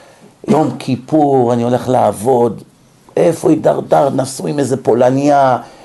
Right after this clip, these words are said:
ילדים שלא נ-, הפרצוף שלהם כמו נאצים." פתאום עכשיו הוא שומע זה, אתם כל ה-, אין שבוע שאני לא מקבל מקרים קורעי לב, שאנשים שאספו איזה דיסק שלי באיזשהו מקום בעולם, הכניסו ופתאום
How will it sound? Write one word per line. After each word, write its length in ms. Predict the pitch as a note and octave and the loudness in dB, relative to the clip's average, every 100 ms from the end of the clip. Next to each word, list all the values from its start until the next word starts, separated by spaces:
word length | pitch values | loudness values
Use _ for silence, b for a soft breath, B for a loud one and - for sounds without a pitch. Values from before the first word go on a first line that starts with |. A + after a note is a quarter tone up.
| B - | B 0
ילדים 440 | C3+ C3+ C#3 D3 | 2 2 2 -2
שלא 280 | C#3 C#3+ C#3+ | 0 0 2
נ-, 180 | C#3+ C3 | 0 -2
הפרצוף 480 | - C3 C3+ D3+ | -2 -4 -2 -4
שלהם 300 | - C#3 C#3+ | -2 0 0
כמו 240 | C3 C3+ C#3 | 0 0 2
נאצים." 580 | C#3 C#3+ C#3 - C3+ C3 - _ _ _ _ _ _ - | 2 0 0 -6 -6 -8 -14 _ _ _ _ _ _ -2
פתאום 360 | G3 F#3+ G#3+ E3 | -2 0 0 0
עכשיו 300 | C3+ F3+ D#3+ | -2 -2 -2
הוא 80 | |
שומע 400 | D3 D3+ D#3+ D#3 | -2 -2 0 0
זה, 160 | C3+ C#3+ - - | 0 -4 -2 -6
אתם 200 | E3 D#3 | -6 -4
כל 200 | - - | -2 -2
ה-, 40 | - _ - | -4 _ -14
אין 280 | - E4 D#4+ | -4 -2 -2
שבוע 420 | - - B3 A#3+ | 0 0 2 0
שאני 240 | - G3 G3 | 2 2 2
לא 140 | G3+ | 2
מקבל 460 | D#3+ F#3 D#3+ G3 F#3+ | 0 -2 0 0 2
מקרים 460 | E3+ - D#3+ F#3+ | 0 0 0 2
קורעי 400 | C3 D3 C#3+ D3+ | 0 0 2 0
לב, 280 | C3+ G#2+ F#2 B B B | 2 0 0 B B B
שאנשים 540 | - C#3 C#3+ - E3 C#3+ | -2 0 0 0 0 0
שאספו 680 | C#3 C3 C3+ - - - D#3 | -2 -2 -2 -2 -2 -2 0
איזה 160 | B2+ | 0
דיסק 280 | B2 D#3 - | 0 -2 -2
שלי 300 | - B2+ B2+ | -2 -2 0
באיזשהו 340 | A#2+ B2+ - | 0 -2 -6
מקום 360 | C3 A#2+ C#3 C3 | -4 -2 -2 0
בעולם, 480 | A#2 A2 D3 F3+ - - B B B B B _ | 2 4 2 0 -2 -12 B B B B B _
הכניסו 480 | - D#3+ D#3 D#3 D3 | -4 0 0 0 0
ופתאום 580 | C#3 D3 C3+ D3+ D3 | 0 -2 -4 -2 -2